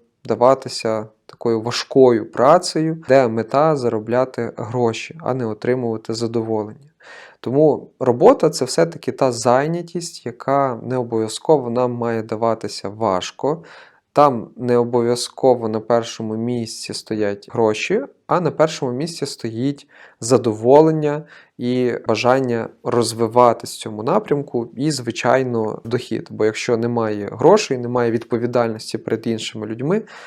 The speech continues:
то це буде хобі. Щоб зрозуміти, що мистецтво — це теж робота, що на мистецтві теж можна заробляти, не знецінювати свою роботу, тут важливо,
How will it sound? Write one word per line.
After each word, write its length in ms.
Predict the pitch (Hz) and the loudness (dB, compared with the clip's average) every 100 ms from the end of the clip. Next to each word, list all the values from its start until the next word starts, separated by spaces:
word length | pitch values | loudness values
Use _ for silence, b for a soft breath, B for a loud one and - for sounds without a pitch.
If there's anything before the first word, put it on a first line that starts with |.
| B | B
то 100 | - | -8
це 200 | - 202 | 2 2
буде 440 | 151 120 123 139 - | 2 0 0 0 -4
хобі. 540 | - - 120 101 - - | -10 6 6 6 -2 -8
Щоб 300 | - 185 196 | 2 4 6
зрозуміти, 640 | 156 156 143 160 202 196 | 4 2 4 2 2 2
що 200 | 131 - | -4 -4
мистецтво — 560 | 127 127 - 151 151 123 | -4 0 2 2 2 -6
це 140 | 120 | -6
теж 380 | 117 123 117 - | -2 -2 -2 -4
робота, 540 | 117 113 151 226 226 120 | -6 0 4 4 4 -6
що 180 | - | -6
на 100 | 117 | -6
мистецтві 640 | 117 117 - 131 127 - 120 | -6 -6 -2 0 -2 -6 -10
теж 340 | 120 127 120 | -4 -4 -4
можна 560 | 123 120 117 117 110 - - | -6 -4 -4 -8 -12 -12 -10
заробляти, 1160 | 113 113 127 117 113 113 110 104 - 165 240 - _ _ - | -6 2 2 2 -2 -4 -2 -4 -2 0 0 -4 _ _ -4
не 160 | 135 | -2
знецінювати 760 | 127 131 135 - 139 123 120 120 | 0 -2 -4 -4 -4 -4 -6 -8
свою 540 | - 127 120 113 107 - | -10 -10 -6 -6 -8 -8
роботу, 600 | 120 120 185 226 156 165 B B B | -6 0 0 0 -6 -10 B B B
тут 220 | 240 - | -4 2
важливо, 600 | 135 135 220 226 185 | 2 4 4 4 2